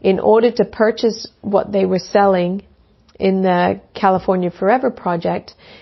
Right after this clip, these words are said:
they also wanted to tie into that the other pieces of land they owned in Solano County,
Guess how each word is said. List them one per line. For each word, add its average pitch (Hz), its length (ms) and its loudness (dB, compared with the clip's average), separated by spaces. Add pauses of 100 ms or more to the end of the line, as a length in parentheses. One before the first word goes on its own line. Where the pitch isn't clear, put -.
(100)
they 196 160 4
also 202 400 2
wanted 190 480 0
to 180 100 0
tie 190 300 -2
into 233 340 2
that 185 240 2
the 208 140 -2
other 233 240 2
pieces 196 340 -2
of 180 140 -2
land 175 260 -2
they 196 160 2
owned 180 300 0
in 175 140 0
Solano 175 420 0
County, 170 480 -6